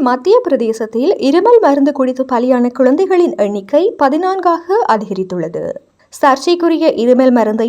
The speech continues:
பரிந்துரைத்ததாக இந்திய அரசு வைத்தியர் ஒருவர் கைது செய்யப்பட்டுள்ள பின்னணியில், குறித்த சம்பவம் அந்நாட்டு மக்களிடையே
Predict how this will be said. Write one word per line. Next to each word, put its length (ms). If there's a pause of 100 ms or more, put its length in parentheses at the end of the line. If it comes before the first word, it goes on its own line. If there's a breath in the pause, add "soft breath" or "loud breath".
பரிந்துரைத்ததாக 960 (220)
இந்திய 240 (160)
அரசு 240
வைத்தியர் 500
ஒருவர் 320
கைது 300
செய்யப்பட்டுள்ள 580
பின்னணியில், 580 (380 loud breath)
குறித்த 400
சம்பவம் 580
அந்நாட்டு 380 (100)
மக்களிடையே 580